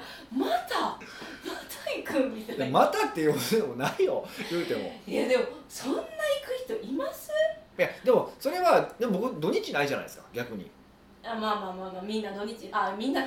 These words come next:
Speaker 1: じゃないけど、土日ないですね。
Speaker 2: 僕、土日なく働いてるじゃないですか。
Speaker 1: はい。
Speaker 2: だから、土日を取らずにそこでまとめて休み取って、取って、取ってるだけだから、多分、休日の量はみんなで一緒ですよ、むしろ。
Speaker 1: え、いや、みんなより少ないんちゃいます？
Speaker 2: 少ないと思いますよ、むしろ。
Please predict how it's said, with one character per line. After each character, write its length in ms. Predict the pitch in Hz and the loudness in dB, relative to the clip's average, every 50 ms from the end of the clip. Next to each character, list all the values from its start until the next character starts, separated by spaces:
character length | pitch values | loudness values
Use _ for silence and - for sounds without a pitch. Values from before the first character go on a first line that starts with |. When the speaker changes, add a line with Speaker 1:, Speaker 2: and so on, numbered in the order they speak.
| - - | -2 -8
Speaker 1:
じ 120 | - - | -8 -8
ゃ 20 | 202 | -8
な 100 | 202 208 | -8 -8
い 40 | - | -8
け 140 | 196 185 | -8 -10
ど、 140 | - 185 208 | -8 -4 -4
土 80 | 208 254 | -2 -2
日 160 | 262 - 202 | -2 -4 -4
な 120 | 196 196 | -6 -4
い 80 | 214 214 | -4 -6
で 80 | - - | -6 -6
す 80 | - | -8
ね。 160 | 196 190 - 185 | -10 -8 -4 0
Speaker 2:
僕、 160 | 226 285 277 | 2 4 6
土 80 | 233 240 | 6 6
日 180 | 262 220 208 | 4 4 4
な 120 | 180 175 165 | 4 2 2
く 60 | 139 | 2
働 280 | 143 135 131 127 123 | 2 2 2 2 2
い 20 | 117 | 2
て 80 | 120 | 0
る 60 | 117 110 | -2 -4
じ 80 | 104 | -4
ゃ 40 | 85 | -6
な 120 | 85 107 | -6 -8
い 60 | 104 98 | -8 -8
で 40 | |
す 120 | - - - | -8 -10 -10
か。 60 | - | -12
Speaker 1:
は 40 | - - - - - - - | -14 -14 -18 -20 -20 -8 0
い。 20 | - | 2
Speaker 2:
だ 60 | 247 | 6
か 80 | 233 | 8
ら、 100 | 208 190 | 8 8
土 120 | 170 214 269 | 8 6 4
日 360 | 311 320 262 - 240 226 208 | 4 2 -2 -2 2 4 4
を 60 | 190 | 4
取 180 | 185 - 185 196 | 4 4 4 4
ら 140 | 226 240 214 | 6 6 4
ず 100 | 220 233 | 4 2
に 80 | 240 | 2
そ 80 | 208 202 | 2 4
こ 100 | 196 151 | 6 6
で 80 | 135 135 | 6 6
ま 100 | 165 180 | 4 4
と 80 | 185 | 2
め 100 | 175 139 | 2 0
て 60 | 110 110 | 0 0
休 200 | 123 120 107 104 | -2 -2 -4 -8
み 40 | |
取 100 | 98 101 | -10 -12
っ 40 | 92 | -12
て、 100 | - 98 98 95 - | -10 -12 -12 -12 -12
取 100 | - 110 | -14 -14
っ 20 | 101 | -12
て、 160 | - - 117 117 113 | -8 -6 -6 -6 -6
取 140 | - 120 120 | -8 -10 -8
っ 20 | - | -4
て 60 | 127 | -2
る 80 | 123 | -2
だ 60 | 135 139 | -2 0
け 60 | 127 | 0
だ 40 | 101 | -2
か 60 | 98 | -2
ら、 120 | 104 107 110 | -2 -4 0
多 140 | - 220 | 2 2
分、 80 | - - - - - - - | 2 2 0 -4 -8 -8 -4
休 140 | - 302 320 | 0 0 2
日 280 | 330 359 427 415 370 | 4 4 4 4 4
の 100 | 349 330 | 2 2
量 120 | 339 320 240 | 6 8 8
は 80 | - | 8
み 80 | 160 185 | 8 6
ん 20 | |
な 60 | 190 | 2
で 100 | 147 101 | 2 0
一 220 | 110 120 - - 196 | 0 -2 2 4 4
緒 40 | 196 | 6
で 60 | 190 | 4
す 140 | - 98 87 | 4 4 2
よ、 80 | 82 - - - | 0 -2 -4 -4
む 100 | - 160 | 0 2
し 140 | 190 190 - | 2 2 2
ろ。 80 | - - - - - | -2 -4 -6 -8 -8
Speaker 1:
え、 200 | 220 226 226 - - | -4 -4 -4 -2 -4
い 40 | - | -4
や、 40 | |
み 160 | 254 - 240 - | -4 -2 -2 -2
ん 60 | - | -2
な 200 | - - - - | -2 -2 -2 -2
よ 40 | - | -2
り 100 | - - | -2 -4
少 220 | - - - 339 | -8 -10 -8 -2
な 100 | 554 - | 0 2
い 120 | - - - | 2 2 0
ん 20 | |
ち 180 | - - - - | -2 -4 0 0
ゃ 20 | |
い 20 | - | 2
ま 60 | - | 2
す？ 100 | - 196 | 2 2
Speaker 2:
少 60 | 185 | 4
な 100 | - - | 8 8
い 60 | - - | 8 8
と 100 | 147 139 | 8 6
思 140 | 135 131 | 4 4
い 20 | 127 | 4
ま 100 | 131 139 | 2 2
す 60 | 131 | 2
よ、 60 | 127 | 2
む 100 | 156 190 | 4 4
し 100 | - 156 | 4 4
ろ。 140 | 127 - - | 2 0 0